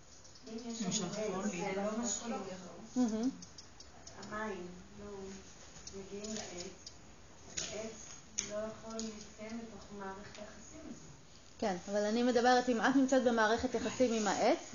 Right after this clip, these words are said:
Speaker 3: באיזה מקום את מתפתחת והעץ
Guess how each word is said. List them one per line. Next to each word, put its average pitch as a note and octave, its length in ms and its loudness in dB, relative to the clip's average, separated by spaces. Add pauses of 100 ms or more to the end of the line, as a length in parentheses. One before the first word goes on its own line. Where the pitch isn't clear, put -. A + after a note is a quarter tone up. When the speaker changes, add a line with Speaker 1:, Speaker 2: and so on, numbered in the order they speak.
(520)
Speaker 3:
באיזה B3 320 8
מקום B3 400 8
את C4 280 8
מתפתחת B3+ 680 6 (460)
והעץ A3 360 8